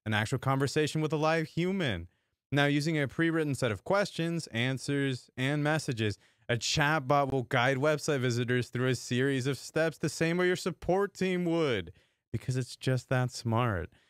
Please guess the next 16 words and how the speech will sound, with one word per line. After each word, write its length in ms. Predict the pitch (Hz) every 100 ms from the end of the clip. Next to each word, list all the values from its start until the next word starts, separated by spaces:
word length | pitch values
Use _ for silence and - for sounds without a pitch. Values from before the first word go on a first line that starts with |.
| _ -
Now, 120 | 123
chatbots 720 | 113 165 196 170 151 131 -
can 200 | 139 127
go 180 | 131 127
beyond 380 | 131 131 135 120
providing 420 | 113 120 123 117
essential 380 | 107 113 101 95
support. 500 | - - 196 113 - _ _ _ 120
They 80 |
can 160 | 117 131
also 240 | 151 139
be 80 | 160
programmed 540 | 135 156 165 147 131 123
to 80 |
generate 420 | 117 113 104 95 98
leads, 640 | 131 143 139 139 131